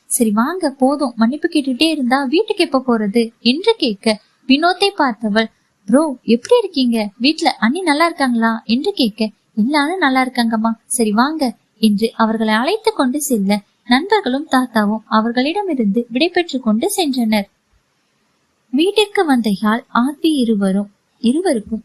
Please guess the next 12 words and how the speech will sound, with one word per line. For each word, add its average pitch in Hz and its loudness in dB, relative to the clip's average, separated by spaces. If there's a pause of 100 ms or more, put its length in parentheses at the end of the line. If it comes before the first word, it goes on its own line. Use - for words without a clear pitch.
(140)
ஆரத்தி 359 0
எடுத்து 240 0 (100)
உள்ளே 311 0
அழைத்து 277 -2
சென்றாள் 240 -2
சிவகாமி. 233 0 (380)
வீட்டுக்குள் 370 0
சென்றதும் 214 0 (160)
தணிகாச்சலம் 320 0
மற்றும் 220 -2
சிவகாமியிடம் 294 0
சென்று 208 -2